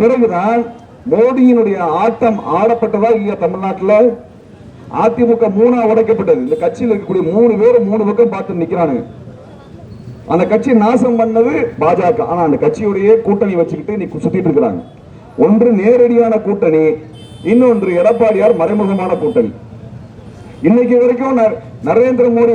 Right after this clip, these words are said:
எதிர்த்தோ அமித்ஷாவை கண்டித்தோ எங்க கட்சியை உடைச்சீங்களே, எங்க சின்னத்தை முடக்குனீங்களேன்னு எடப்பாடி எங்கேயாவது பேசியிருக்காரா? எடப்பாடி எங்கேயாவது பேசியிருக்காரா? நல்லா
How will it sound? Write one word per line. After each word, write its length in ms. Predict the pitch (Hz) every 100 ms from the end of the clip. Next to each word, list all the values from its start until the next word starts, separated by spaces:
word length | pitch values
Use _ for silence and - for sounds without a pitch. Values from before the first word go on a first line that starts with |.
| 208
எதிர்த்தோ 300 | 220 233 254 208
அமித்ஷாவை 500 | 226 - 247 233 208
கண்டித்தோ 500 | 196 214 226 - 240 269 240 - - - - - - -
எங்க 140 | 196 196 196
கட்சியை 280 | 208 254 233 196
உடைச்சீங்களே, 440 | 226 233 220 226 226
எங்க 100 | 196
சின்னத்தை 300 | 196 226 226 185
முடக்குனீங்களேன்னு 640 | 175 226 220 202 190 175 160 156 - - 135
எடப்பாடி 340 | 196 208 196
எங்கேயாவது 300 | 165 170 185
பேசியிருக்காரா? 540 | 175 170 160 143 160 190 127 - - - - - - - - - - - -
எடப்பாடி 300 | 190 - 190
எங்கேயாவது 300 | 180 196 185
பேசியிருக்காரா? 560 | 190 202 165 165 165 220 - - - - - - - - - - - -
நல்லா 260 | 135 202 254